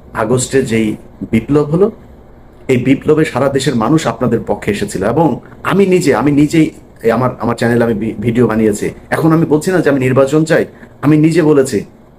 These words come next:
বিশ বছর, পঁচিশ বছর, যত বছর মনে চাই ইউনূস সরকার ক্ষমতায় থাকুক। আমরা এখানে উদযাপন করেছি, মনে করেছিলাম যে আমরা বোধহয় স্বাধীন হয়ে গিয়েছি। মিথ্যা, সব কিছুই ভুল ছিল। এই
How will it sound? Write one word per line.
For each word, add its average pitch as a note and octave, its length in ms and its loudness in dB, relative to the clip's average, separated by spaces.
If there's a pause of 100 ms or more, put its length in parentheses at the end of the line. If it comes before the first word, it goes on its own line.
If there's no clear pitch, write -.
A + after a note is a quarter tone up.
(760)
বিশ C3+ 280 2
বছর, C#3+ 300 2
পঁচিশ C3+ 260 0
বছর, B2 220 2
যত D3 340 2
বছর F3+ 320 2
মনে E3+ 180 2
চাই D3 180 2
ইউনূস C3+ 240 0
সরকার B2 280 -2
ক্ষমতায় G#2+ 320 -2
থাকুক। G2 300 -8 (380)
আমরা B2 260 2
এখানে D3+ 240 0
উদযাপন D3 500 0
করেছি, A#2+ 400 0 (420)
মনে A#2 160 0
করেছিলাম C3 480 0
যে A#2+ 240 2
আমরা G#2+ 320 -2
বোধহয় A2+ 220 0
স্বাধীন A2+ 340 -2
হয়ে G#2+ 160 0
গিয়েছি। G2 340 -4 (1400)
মিথ্যা, G#2+ 360 -4 (680)
সব - 340 -4
কিছুই D#3 320 0
ভুল A#2+ 160 2
ছিল। F#2 320 -4 (2000)
এই E3+ 420 2